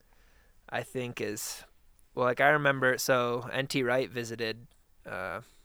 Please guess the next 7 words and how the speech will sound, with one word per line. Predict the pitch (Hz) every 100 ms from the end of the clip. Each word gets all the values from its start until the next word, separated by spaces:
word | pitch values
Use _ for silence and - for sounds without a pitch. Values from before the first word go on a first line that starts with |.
| -
Wheaton's | 175 127 90 113
campus | - 123 117 113 -
and, | 113 101 95 _ _
like, | 110 - -
delivered | - 107 113 113
a | 101
talk. | - 113 95 -